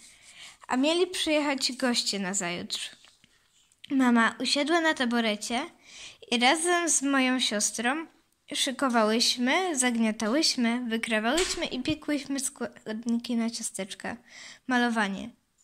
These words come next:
Po prostu lubię. I jeszcze jedno. Pasja do zwierząt. Od zawsze mnie otaczały, a ja je pokochałam.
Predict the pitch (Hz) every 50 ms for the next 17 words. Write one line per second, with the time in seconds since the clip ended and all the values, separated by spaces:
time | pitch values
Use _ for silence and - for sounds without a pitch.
0 | _ _ - 294 294 320 349 330 339 - - 285 262 233 208 202 202 190 185 226
1 | - - _ _ _ _ _ _ _ _ _ _ _ - 285 294 320 320 311 -
2 | - - 285 285 269 240 208 190 196 - - 180 185 - - - _ _ - -
3 | - 311 320 349 349 - 359 359 294 294 294 262 233 233 233 190 196 202 170 170
4 | 190 202 - - - - _ _ _ _ _ _ - - - - - _ _ _
5 | _ _ - _ - 339 294 247 254 262 269 277 277 - 269 247 240 233 220 -
6 | - 220 - 202 202 - - 302 339 339 330 320 320 330 - - - - - -
7 | - - - - - - _ - _ - - 302 302 269 254 220 226 269 320 339
8 | - - - 302 311 - 294 262 - 254 220 214 202 190 202 185 185 202 220 233